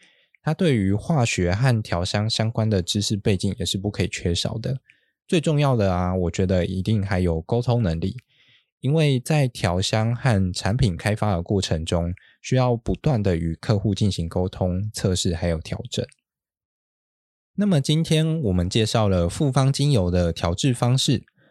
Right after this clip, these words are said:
从精油挥发速度的快慢啊，来讲解精油的前中后调，还有简易的一个调配方式。如果大家想要更深入的操作的话，也不妨参考我们上一集所介绍的精油图鉴，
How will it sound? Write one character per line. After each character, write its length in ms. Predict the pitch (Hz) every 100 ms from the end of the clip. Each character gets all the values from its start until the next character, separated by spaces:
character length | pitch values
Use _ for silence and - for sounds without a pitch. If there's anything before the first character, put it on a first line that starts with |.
| _ _
从 360 | - 104 110 123
精 200 | 175 196
油 200 | 147 117
挥 160 | 131
发 180 | 135 135
速 220 | 135 135
度 180 | 117 117
的 140 | 92 85
快 240 | 107 95
慢 140 | 98
啊， 160 | 87 85
来 180 | 82 82
讲 260 | 87 85
解 260 | 98 95 82
精 240 | - 110
油 160 | 120 85
的 180 | 85 82
前 340 | - 87 90
中 260 | - 117 127
后 240 | - 107
调， 340 | 98 117 101 - _ _ _ _
还 120 | 120
有 200 | 135 151
简 260 | - 98 95
易 80 | 120
的 180 | 87
一 120 | 92 95
个 260 | 95 82
调 260 | - - 82
配 200 | 135 113
方 220 | 92 90
式。 300 | - 98 113 - _ _ _ -
如 160 | 147
果 160 | 190 123
大 160 | 160
家 220 | 156 147 147
想 120 | 87
要 200 | 98 110
更 260 | 156 110
深 240 | 104 123 127
入 160 | 135
的 140 | 95 87
操 240 | - 98
作 160 | 110 101
的 120 | 85
话， 360 | 92 92 85 82
也 100 | 82
不 140 | 104
妨 340 | 92 82 82
参 180 | 87 107
考 140 | 110 87
我 80 |
们 100 | 78
上 240 | 82 123 127
一 40 |
集 200 | 127 85
所 220 | 85 82
介 180 | 80 110
绍 220 | 98 95
的 140 | 85 82
精 160 | 120
油 120 | 117 92
图 220 | - 85
鉴， 240 | 120 104